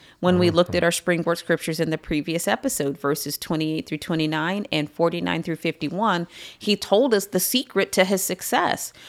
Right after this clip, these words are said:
Speaker 1: was not because he was God Almighty in the flesh. It was because he only did what his Father told him to do. And every time we align with him, we will have that kind of success. So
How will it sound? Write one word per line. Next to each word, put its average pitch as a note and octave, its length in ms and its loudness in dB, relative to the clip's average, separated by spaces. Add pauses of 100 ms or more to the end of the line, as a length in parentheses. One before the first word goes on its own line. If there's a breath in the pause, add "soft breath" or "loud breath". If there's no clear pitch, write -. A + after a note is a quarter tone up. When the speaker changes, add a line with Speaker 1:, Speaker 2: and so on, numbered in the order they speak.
Speaker 1:
was F3+ 200 2
not A3+ 240 6
because G3+ 320 -2
he G3 100 0
was D#3 160 0
God D#3+ 480 4
Almighty D#3+ 560 4
in D#3+ 240 2
the D3 80 0
flesh. B3+ 460 4
It E3 100 0
was F3+ 140 0
because F#3+ 460 0
he - 200 0
only G#3+ 300 2
did G3+ 280 0
what F3 140 2
his D#3+ 140 0
Father F3 320 0
told F3+ 260 0
him F3 120 -2
to - 120 -4
do. C4 340 -2 (380 loud breath)
And F3+ 180 2
every F#3+ 280 6
time G#3+ 320 0
we F#3 100 0
align F3 500 4
with F#3 180 4
him, D#3+ 200 2
we F3+ 140 2
will F3 140 4
have F3+ 320 4
that F3 180 0
kind E3 240 0
of D#3+ 100 -4
success. - 720 -2 (1080)
So F#3 340 4